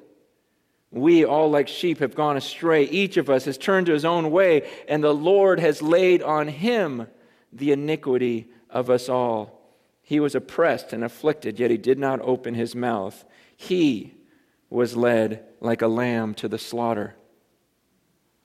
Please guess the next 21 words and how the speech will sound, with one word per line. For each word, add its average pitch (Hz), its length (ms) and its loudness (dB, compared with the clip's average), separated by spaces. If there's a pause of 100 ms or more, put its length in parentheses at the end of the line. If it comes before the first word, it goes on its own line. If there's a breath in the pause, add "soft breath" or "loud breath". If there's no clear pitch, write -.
(120)
So 165 120 0
now 165 160 4
you've 175 200 4
got 175 200 0
the 170 80 0
prophets 185 500 0
who 175 100 2
are 156 60 4
telling 175 360 0
the 151 80 2
future, 185 460 0
and 147 80 4
Isaiah 147 400 2
saying, 143 380 -4
"You 139 80 -6
know 139 100 -4
what? 147 200 -2
All 131 320 -2
of 135 100 -6
the 131 80 -6
sins 123 540 -10